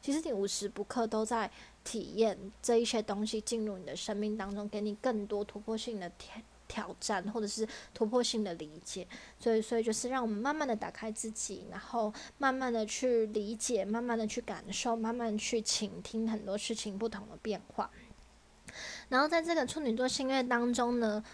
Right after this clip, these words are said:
就是我们接下来也会有很多，比如说医疗或者是复健相关的，或者是跟投资理财、保险，或者是跟货币，因为现在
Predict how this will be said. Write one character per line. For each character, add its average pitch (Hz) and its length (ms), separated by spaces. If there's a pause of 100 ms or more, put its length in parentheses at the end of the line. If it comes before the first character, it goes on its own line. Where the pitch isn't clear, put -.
(140)
就 254 120
是 262 320
我 220 120
们 214 240
接 285 140
下 294 200
来 214 100
也 214 100
会 262 160
有 208 160
很 208 260
多， 240 160
比 233 160
如 214 80
说 240 220
医 262 220
疗 202 360
或 226 140
者 220 80
是 226 180
复 247 300
健 214 360
相 226 300
关 214 180
的， 220 80
或 262 120
者 240 60
是 240 120
跟 262 220
投 214 240
资 262 380
理 214 200
财、 190 420 (100)
保 190 200
险， 214 300 (300)
或 320 100
者 220 80
是 240 160
跟 247 120
货 240 300
币， 226 220 (100)
因 233 80
为 294 120
现 294 200
在 285 180